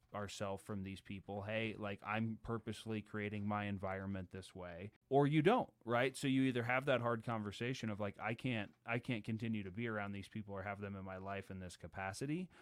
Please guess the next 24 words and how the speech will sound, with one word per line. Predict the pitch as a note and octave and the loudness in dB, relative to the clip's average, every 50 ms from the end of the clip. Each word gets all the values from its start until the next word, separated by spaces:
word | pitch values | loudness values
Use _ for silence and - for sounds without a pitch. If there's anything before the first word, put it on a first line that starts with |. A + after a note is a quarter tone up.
| - - - - - _ - | -20 -20 -20 -20 -18 _ 0
or | C#3 D3 D3 C#3 C3 B2 A#2+ A2+ A2+ A2+ A2 A2 - - - _ _ - | 4 6 8 8 8 8 8 6 4 4 2 0 -4 -12 -20 _ _ -12
you | G2+ G#2+ A2 A#2 A#2 A2+ A2 G#2+ G#2 G#2 G#2 F#2+ F2 - _ _ _ _ _ _ _ _ _ _ - - - C3+ | -6 0 2 4 6 6 6 6 4 2 2 0 -4 -10 _ _ _ _ _ _ _ _ _ _ -10 -4 -2 2
deal | A#2 C3+ C3 A#2+ | 6 8 8 8
with | A2 A2+ - | 6 4 2
the | A2+ | 0
consequence | G#2 - A2+ A2+ A2+ G#2+ - G2+ - A2+ G#2 G2 - - | 0 0 2 2 2 0 -2 -4 -4 -4 -4 -4 -4 -4
of | G2 | -4
having | G#2 G2+ G2+ F#2+ G2+ G2+ | -2 -2 -2 -2 -4 -4
influence | G2 G2 G2+ F#2+ - G#2 G2+ G2 F#2+ F#2 F2+ | -4 -2 -4 -4 -6 -6 -8 -6 -8 -8 -10
from | - - G2+ F#2+ | -10 -8 -8 -8
people | F2 - G#2 G2+ - G2 G2 F#2+ | -6 -6 -8 -6 -6 -6 -8 -6
in | F#2+ | -6
your | F#2 F#2 F2+ | -6 -8 -8
life | F2 F2+ F2+ F#2 F2+ F2+ - - | -6 -6 -4 -6 -6 -8 -8 -8
that | G2+ F2+ E2+ - F#2+ | -8 -8 -8 -8 -8
you | F#2+ G2 F#2+ | -8 -8 -6
don't | F#2+ F#2 F#2 C#2 F2+ G2 | -6 -6 -6 -6 -6 -6
necessarily | G2+ G2 F#2+ F#2 - - F#2+ - - - G2+ G2 F#2+ F#2 F#2 F2+ F2 F2 E2+ E2 E2 D#2+ - - _ _ - | -4 -4 -6 -6 -8 -10 -10 -8 -6 -6 -6 -6 -6 -6 -8 -8 -8 -8 -10 -10 -12 -14 -16 -18 _ _ -14
think | - - A#2 G#2 F#2+ - | -8 -4 -4 -4 -4 -4
is | G2 F2+ F2 | -6 -8 -8
valuable | F#2 - G#2 F#2 F2+ F#2 F#2 F2+ E2+ E2+ E2 E2+ - - | -8 -6 -6 -6 -6 -6 -8 -8 -10 -10 -12 -12 -12 -14
to | E2+ | -16
your | D#2 D#2+ E2 | -14 -14 -14
life. | E2 D#2 - - - - | -12 -12 -14 -14 -16 -14